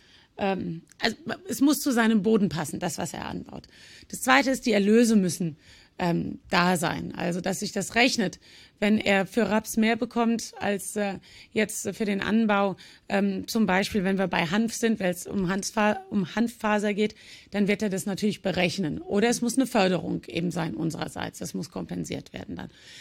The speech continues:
Also die Offenheit ist da und so erlebe ich das auch bei den Bauern. Im Übrigen sehe ich das auch nicht verhärtet. Es gibt ja, also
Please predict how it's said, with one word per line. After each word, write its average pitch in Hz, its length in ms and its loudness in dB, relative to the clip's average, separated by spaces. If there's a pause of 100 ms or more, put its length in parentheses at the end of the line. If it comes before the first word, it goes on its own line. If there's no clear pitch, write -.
(180)
Also 202 180 2
die 214 120 2
Offenheit 254 500 0
ist - 180 -6
da 262 180 -2
und 247 100 2
so 208 80 0
erlebe 208 320 0
ich 226 80 -6
das 226 180 -6
auch - 220 -8 (420)
bei 202 140 4
den 185 160 2
Bauern. 226 280 2
Im 214 140 2
Übrigen 220 440 0
sehe 208 160 2
ich - 80 -2
das 180 160 -6
auch 156 160 -10
nicht 180 220 -6 (240)
verhärtet. 208 680 -4
Es 185 120 -6
gibt 233 200 -6
ja, 190 200 0 (140)
also 180 340 -6